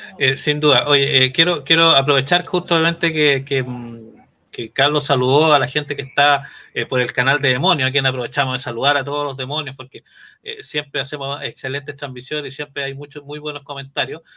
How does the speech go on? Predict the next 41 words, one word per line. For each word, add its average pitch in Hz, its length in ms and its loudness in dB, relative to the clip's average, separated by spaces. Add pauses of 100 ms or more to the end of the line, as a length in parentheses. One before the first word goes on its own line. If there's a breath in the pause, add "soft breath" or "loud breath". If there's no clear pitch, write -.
(160 loud breath)
También 151 320 -6
por 202 140 -6
el, 190 160 -6
por 165 200 -10
el 151 100 -12
chat 170 200 -8
nuestro 180 280 -12
también 160 280 -10
hay, 160 200 -10
hay, 147 180 -8
hay 143 220 -6
hartos, 147 520 -8
hartos 143 260 -8
comentarios. 147 800 -8
Eh, 120 460 -14
bueno, 117 180 -18
ahí 120 80 -16
va-, 131 240 -12
vamos 147 140 -6
a 165 40 -10
ir 160 60 -18
poniéndolo 165 300 -10
ahí 160 100 -6
un 170 60 -12
poquito 170 280 -10
ahí. 180 200 -6
Buenas 143 240 -14
tardes. 175 600 -6
Eh, 135 380 -14 (420)
like, 147 420 -4
también 135 300 -14
compartan 135 440 -10
sus 135 200 -16
redes. 151 240 -6
El - 40 -20
tío 143 200 -8
Omni 143 180 -14
siempre 147 300 -14
está 147 180 -6
muy 151 180 -10
activo. 151 560 -8